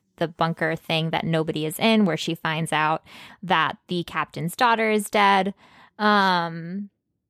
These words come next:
so yeah, there's, like, a lot of layers here, which I think is what I really like about it. Um, we don't necessarily know when we are until the end of the movie. I think we find out we're in twenty fifty. Um, uh, there's just so, I, I,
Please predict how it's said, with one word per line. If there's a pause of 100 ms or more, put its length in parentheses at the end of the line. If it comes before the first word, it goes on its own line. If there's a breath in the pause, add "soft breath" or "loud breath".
(1040)
so
yeah,
there's,
like,
a
lot
of
layers
here,
which
I
think
is
what
I
really
like
about
it. (420 soft breath)
Um,
we
don't
necessarily
know
when
we
are
until
the
end
of
the
movie.
I
think
we
find
out
we're
in
twenty
fifty. (440 soft breath)
Um, (220)
uh,
there's
just
so,
I, (160)
I,